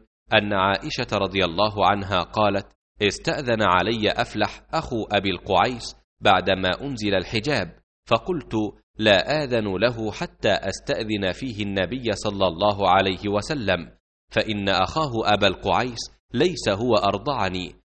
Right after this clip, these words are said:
ولكن أرضعتني امرأة أبي القعيس." فدخل علي النبي صلى الله عليه وسلم، فقلت له: "يا رسول الله، إن أفلح أخا أبي القعيس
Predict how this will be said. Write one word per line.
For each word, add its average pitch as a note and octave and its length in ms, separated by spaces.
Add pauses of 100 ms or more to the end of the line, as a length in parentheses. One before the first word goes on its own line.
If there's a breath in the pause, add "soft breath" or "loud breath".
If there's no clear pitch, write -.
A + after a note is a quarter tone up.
ولكن G#2 600
أرضعتني G#2 640
امرأة G#2+ 480
أبي F#2+ 280
القعيس." A2+ 720 (360)
فدخل B2 440
علي G#2 440
النبي G2+ 480
صلى G2+ 320
الله G2 420
عليه F#2 400
وسلم، G2 580 (380)
فقلت - 380
له: G#2+ 260 (280)
"يا G#2 240
رسول G#2 400
الله، A2+ 520 (320)
إن G2+ 180
أفلح A#2 520
أخا G2+ 600
أبي G2 140
القعيس A2 680